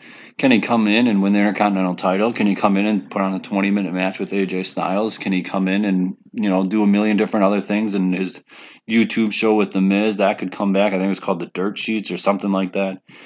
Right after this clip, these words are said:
I mean, they absolutely can. As much as I may not enjoy John Morrison as much as others, I'm not gonna sit here and deny that he can't do stuff. So he absolutely can.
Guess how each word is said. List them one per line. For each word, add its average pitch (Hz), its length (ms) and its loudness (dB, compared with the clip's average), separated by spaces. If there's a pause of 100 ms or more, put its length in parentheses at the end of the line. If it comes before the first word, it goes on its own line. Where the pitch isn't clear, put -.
(680)
I 135 80 4
mean, 131 200 6
they 127 160 8
absolutely 123 600 2
can. - 340 -8 (1160)
As 87 220 -6
much 110 240 -2
as 107 80 0
I 98 140 4
may 95 220 2
not 95 440 2 (260)
enjoy 92 680 0
John 92 260 0
Morrison 98 380 0
as 90 100 -4
much 87 240 -4
as 92 100 -6
others, 101 400 -2
I'm 107 120 0
not 107 200 0
gonna 101 140 -4
sit 98 200 -4
here 101 160 0
and 92 100 2
deny 90 240 -2
that 92 160 -4
he 92 100 -4
can't 82 380 -4
do 110 160 2
stuff. 98 580 -4
So 87 480 -2
he 101 180 -2
absolutely 98 640 0
can. 85 400 -6